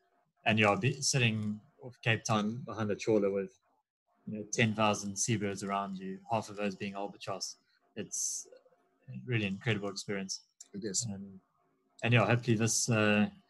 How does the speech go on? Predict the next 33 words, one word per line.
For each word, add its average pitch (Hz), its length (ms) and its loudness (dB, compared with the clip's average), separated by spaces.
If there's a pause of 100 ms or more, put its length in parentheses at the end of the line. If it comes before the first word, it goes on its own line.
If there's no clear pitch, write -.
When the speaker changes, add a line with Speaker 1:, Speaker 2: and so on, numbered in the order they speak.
(640)
Speaker 2:
All 156 80 2
right, 165 60 10
Speaker 1:
gets 160 80 8
Speaker 2:
so, 190 120 12
Speaker 1:
people 190 240 4
excited. 131 400 -2 (120)
Speaker 2:
so - 180 10
what 202 180 12
we've 226 160 10
done 165 220 12
is 160 200 10
we've, 165 360 8 (100)
we've 160 200 8
put 202 160 8
together, 165 680 12 (100)
um, 143 160 2
slides 151 440 10
on 143 120 4
each 160 220 4
of 147 60 8
the 139 60 6
species, 143 480 4
and 147 100 6
we've, 139 220 0 (160)
we've, 135 260 -2
um, 139 340 8
ordered 175 300 10
them 147 380 12 (380)
in 147 400 4
sort 165 200 8
of 139 60 6
their 135 100 8
groups, 170 580 8